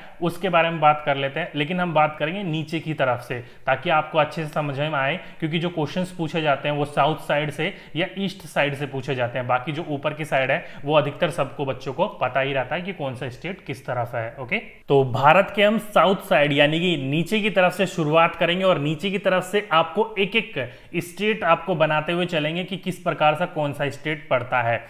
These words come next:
तो देखो, बिल्कुल इस तरफ को, यानी कि साउथ की तरफ को, ये जो आपका स्टेट पड़ता है, यानी कि ये पूरा स्टेट जो पड़ता है,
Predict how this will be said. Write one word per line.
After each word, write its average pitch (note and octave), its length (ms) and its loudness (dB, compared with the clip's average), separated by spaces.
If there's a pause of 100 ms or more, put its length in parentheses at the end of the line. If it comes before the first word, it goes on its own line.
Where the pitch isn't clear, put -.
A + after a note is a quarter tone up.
(220)
तो G3 80 -2
देखो, F#3+ 260 2
बिल्कुल E3+ 460 0
इस G3+ 200 -2
तरफ F#3+ 240 4
को, D#3 160 -2
यानी C#3 220 -2
कि D#3+ 100 0
साउथ D#3 440 0
की F#3+ 80 -2
तरफ D3 300 0
को, F3+ 140 0
ये D3+ 360 0
जो F3 140 -2
आपका D#3+ 420 2
स्टेट D3+ 360 -4
पड़ता C3+ 240 -2
है, C3+ 60 0
यानी C#3 120 -4
कि C3+ 140 -4
ये C3 160 -4
पूरा C3+ 300 -4
स्टेट C3+ 300 -6
जो C3 140 -6
पड़ता A#2+ 320 -4
है, C3 120 -6